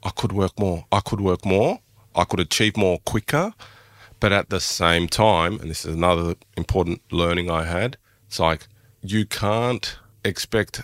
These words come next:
others to be doing that, which is very different to sport. Be the first to training, be the last to leave.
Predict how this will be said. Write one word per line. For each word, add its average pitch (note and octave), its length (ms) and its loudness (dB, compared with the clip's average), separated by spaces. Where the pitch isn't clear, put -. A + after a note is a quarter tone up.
others A2+ 760 2
to G#2+ 180 0
be F#2 180 0
doing G2 360 0
that, D2+ 240 -2
which - 200 -10
is F2+ 80 -12
very F#2 280 0
different G#2 380 -2
to G2 80 -4
sport. - 460 -6
Be C#3+ 80 -2
the D3 80 0
first E3+ 320 -2
to D3+ 80 -4
training, D3+ 400 -2
be A#2 80 -2
the A2 80 0
last A2+ 340 2
to A#2+ 80 0
leave. F2 320 -4